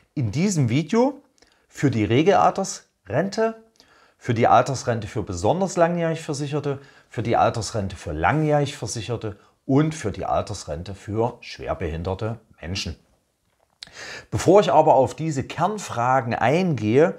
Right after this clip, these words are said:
noch ein wichtiger Hinweis zum Beginn einer Altersrente. Renten werden immer im Folgemonat gezahlt,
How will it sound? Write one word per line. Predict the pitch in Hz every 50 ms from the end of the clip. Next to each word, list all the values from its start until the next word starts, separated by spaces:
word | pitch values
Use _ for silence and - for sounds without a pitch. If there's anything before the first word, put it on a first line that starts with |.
| - - - - - - -
noch | 95 131 131 -
ein | - 123 120 120 107
wichtiger | 120 160 - - 160 139 139
Hinweis | 120 110 120 143 147 139 135 131 127 -
zum | - - 110 107
Beginn | 104 98 92 113 165 202 185 110 78 - - _ _ _ -
einer | 90 90 90 90 85 -
Altersrente. | 73 85 92 - 85 76 - - - 69 67 67 - - - - _ _ _ _ _ _ _ _ _ _ _ _ _ _ _ - _ _ _ _ -
Renten | 90 123 156 208 165 139 196 160
werden | 147 156 170 170 160 -
immer | - 170 196 214 -
im | - 135
Folgemonat | 120 - - - 143 175 214 208 208 185 180 185 190 185 185 180 180 -
gezahlt, | 170 160 - - - 147 147 156 165 160 -